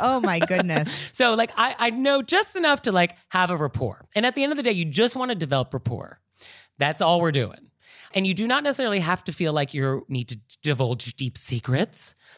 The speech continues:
Speaker 2: or even deep opinions. Like, we're keeping it light. This is the artifice. This is superficial. Don't go deep.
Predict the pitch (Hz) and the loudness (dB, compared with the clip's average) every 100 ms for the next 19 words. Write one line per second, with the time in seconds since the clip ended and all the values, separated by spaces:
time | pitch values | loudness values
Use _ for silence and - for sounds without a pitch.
0 | - 185 202 226 202 127 143 123 - 123 | -4 -2 0 0 0 -2 -4 -6 -6 -4
1 | 120 143 269 320 - 180 196 208 311 320 | 0 0 0 -4 -2 -2 -2 -6 -4 -2
2 | 311 240 285 - 214 - 269 233 190 190 | -2 0 -2 -2 -2 0 0 0 0 -2
3 | 180 123 233 - - - - - - - | 0 0 0 -2 -6 -6 -8 -10 -10 -4
4 | 208 294 - 170 151 135 151 - - 165 | -2 0 -2 -2 -2 -2 -4 -6 -2 0
5 | 247 190 180 139 175 | 0 2 0 2 -2